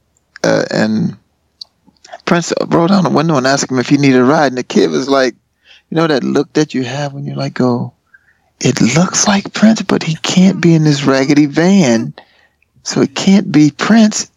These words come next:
but it looks like him." You know, he's really trying to puzzle it out, and,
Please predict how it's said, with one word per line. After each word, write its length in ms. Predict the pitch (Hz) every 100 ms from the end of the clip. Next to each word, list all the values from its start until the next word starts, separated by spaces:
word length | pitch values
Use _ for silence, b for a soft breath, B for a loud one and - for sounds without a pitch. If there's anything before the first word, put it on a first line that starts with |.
| -
but 140 | 151
it 80 | 135
looks 320 | 180 247 -
like 200 | 131 117
him." 120 | 113
You 60 | 147
know, 120 | 147
he's 220 | 156 175
really 320 | 139 160 196 185
trying 260 | - 165
to 80 | 131
puzzle 460 | - - 165 156 127
it 100 | 135
out, 320 | 190 190 -
and, 240 | 120 -